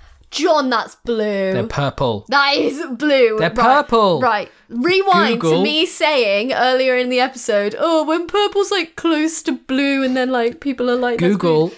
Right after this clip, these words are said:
Speaker 1: You're
Speaker 2: are
Speaker 1: doing
Speaker 2: blue-,
Speaker 1: that thing.
Speaker 2: blueberries blue. Google, "Are blueberries blue?"
Speaker 1: Uh, with blue or purple berries.
Speaker 2: They're purple.
Speaker 1: It says blue
Speaker 2: <laughs>
Speaker 1: or purple. That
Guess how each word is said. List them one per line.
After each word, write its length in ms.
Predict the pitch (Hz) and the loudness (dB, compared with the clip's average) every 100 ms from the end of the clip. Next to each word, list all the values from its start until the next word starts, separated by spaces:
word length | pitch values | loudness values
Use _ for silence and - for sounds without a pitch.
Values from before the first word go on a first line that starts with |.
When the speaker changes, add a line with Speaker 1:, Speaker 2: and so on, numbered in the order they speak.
| - | -2
Speaker 1:
You're 100 | 156 | 2
Speaker 2:
are 160 | 170 | 2
Speaker 1:
doing 160 | 156 240 | 0 0
Speaker 2:
blue-, 160 | 180 - | 2 2
Speaker 1:
that 280 | 330 294 - | 0 -2 -4
thing. 480 | 330 285 214 190 214 | -2 0 -2 -4 -4
Speaker 2:
blueberries 500 | 147 151 147 143 131 | -2 0 0 -2 -4
blue. 380 | - 131 113 101 | -2 -2 -2 -4
Google, 360 | 131 143 151 | -4 -2 0
"Are 200 | 127 127 | 0 -2
blueberries 480 | 123 127 120 117 113 | -2 -4 -2 -4 -4
blue?" 340 | - 107 92 101 _ _ _ _ _ _ _ _ _ _ _ _ | -6 -8 -8 -14 _ _ _ _ _ _ _ _ _ _ _ _
Speaker 1:
Uh, 220 | 254 240 - | -4 -2 -4
with 400 | 240 254 240 - | -4 -4 -4 -6
blue 320 | 247 254 285 302 | -2 0 0 0
or 260 | - 233 | 2 2
purple 520 | 240 240 220 220 220 196 | 2 -4 -4 -2 -4 -2
berries. 640 | 202 190 170 175 185 226 | -2 -2 -4 -4 -4 -4
Speaker 2:
They're 80 | 180 - | -8 -8
purple. 540 | 101 98 - 95 110 _ _ _ _ _ _ | -8 -8 -10 -14 -14 _ _ _ _ _ _
Speaker 1:
It 100 | _ | _
says 260 | - 220 208 202 202 | -6 -4 -2 -4 -4
blue 460 | - 185 285 233 240 | -4 -2 2 2 2
Speaker 2:
<laughs> 100 | 165 | 0
Speaker 1:
or 180 | 247 247 | 2 0
purple. 800 | 247 247 233 233 214 185 180 202 - - | 0 -2 -2 -4 -4 -2 -2 -4 -12 -4
That 360 | 320 277 247 | 0 2 2